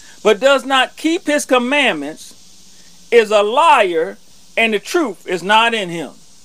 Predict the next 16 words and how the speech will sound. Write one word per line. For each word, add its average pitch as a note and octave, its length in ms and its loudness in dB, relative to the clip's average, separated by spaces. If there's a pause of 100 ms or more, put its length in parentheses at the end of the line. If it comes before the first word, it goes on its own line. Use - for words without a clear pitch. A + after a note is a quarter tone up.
(280)
Now, F3 160 0
I A3+ 40 2
know C4 120 0
y'all B3 240 2
heard A#3 200 0
that B3 140 0
expression. E3 580 -8 (840)
"You G3 200 -2
a F#3 40 2
liar C4 360 2
and A3+ 100 -8
the F3+ 40 -12
truth D4+ 280 -8
not C4+ 300 -2
in E3+ 140 -10
you." C3+ 120 -16